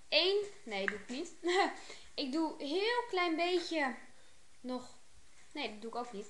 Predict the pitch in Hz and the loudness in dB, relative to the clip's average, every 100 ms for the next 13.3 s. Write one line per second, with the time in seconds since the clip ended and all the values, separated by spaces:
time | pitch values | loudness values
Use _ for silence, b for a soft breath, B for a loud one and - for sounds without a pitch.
0 | B B B 339 381 339 320 339 330 320 | B B B 4 6 4 4 2 4 2
1 | 302 330 349 294 220 202 226 - B B | 2 0 0 0 -2 -4 -8 -6 B B
2 | - 320 349 403 427 359 330 330 311 311 | -4 2 8 8 8 6 4 2 2 2
3 | 302 285 269 247 226 - - - - - | 0 0 2 0 -2 -6 -8 -10 -8 -8
4 | - - - - - 247 240 240 226 - | -8 -8 -8 -8 0 2 4 2 0 -4
5 | - - - - B B B - - - | -8 -10 -14 -16 B B B -16 -8 0
6 | 240 240 247 233 226 240 - 226 254 262 | 2 2 2 4 6 4 2 -2 4 4
7 | 220 - - - B B B B B - | 4 -2 -10 -14 B B B B B -16
8 | - - 294 277 254 339 311 294 - 226 | 0 4 6 6 6 6 8 6 4 -2
9 | 202 277 392 403 339 285 269 226 254 202 | 4 8 10 8 4 2 -2 0 0 0
10 | 196 - - 208 170 185 202 226 302 320 | 0 -2 0 0 0 -4 -4 -2 0 -2
11 | - - 233 226 220 226 233 - 202 196 | -6 -6 -4 -2 -4 -6 -10 -8 -8 -8
12 | - 196 190 - B B B - - 202 | -10 -10 -10 -14 B B B -16 -12 -10
13 | 196 190 - | -10 -12 -14